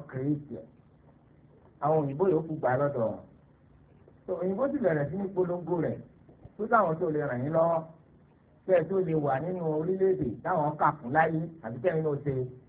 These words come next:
democracy. Democracy is Islam o. Torí tó bá jẹ́ Islam, Islam ni wọ́n bá pè.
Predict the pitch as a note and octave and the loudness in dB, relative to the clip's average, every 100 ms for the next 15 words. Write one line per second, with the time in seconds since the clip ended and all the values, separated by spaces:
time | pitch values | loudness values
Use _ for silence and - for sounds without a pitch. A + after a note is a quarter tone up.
0 | _ - C3+ D#3 D#3 C3+ A#2+ - - _ | _ -2 2 2 0 -4 -6 -8 -20 _
1 | _ _ - _ _ _ _ _ _ _ | _ _ -20 _ _ _ _ _ _ _
2 | _ _ - D#3+ E3 G3 G#3 G3+ D#3 C3+ | _ _ -4 0 0 -2 -2 0 0 0
3 | B2+ A#2+ C3+ D3 G#2+ F2+ - - F#3+ G3+ | -2 -2 0 0 -2 -8 -12 -4 -2 2
4 | G#3 G3+ G3+ D3+ C#3+ D#3 B2+ - - B2 | 2 2 0 -2 2 2 0 -6 -10 -6
5 | C#3 E3+ B2+ A#2 G2 G#2+ B2 G#2 | -2 -2 -2 -4 -2 -2 -4 -8